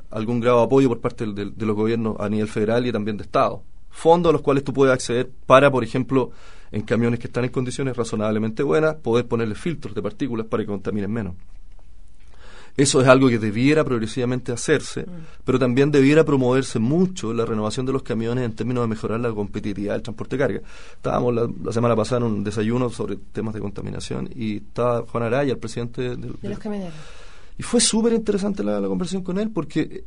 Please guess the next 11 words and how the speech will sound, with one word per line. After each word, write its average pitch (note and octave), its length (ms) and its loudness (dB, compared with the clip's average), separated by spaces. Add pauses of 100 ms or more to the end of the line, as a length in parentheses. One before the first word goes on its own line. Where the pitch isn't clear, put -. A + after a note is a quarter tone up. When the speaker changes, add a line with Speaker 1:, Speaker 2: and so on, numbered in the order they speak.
Speaker 1:
se - 260 0
dieron F3+ 360 6
cuenta F3+ 480 0
de D#3 60 0
la D3 60 0
importancia C#3+ 480 -4
de C#3 60 -6
la A#2+ 60 -2
eficiencia A#2+ 320 -6
energética D3 580 -6 (260)
en, C3+ 260 0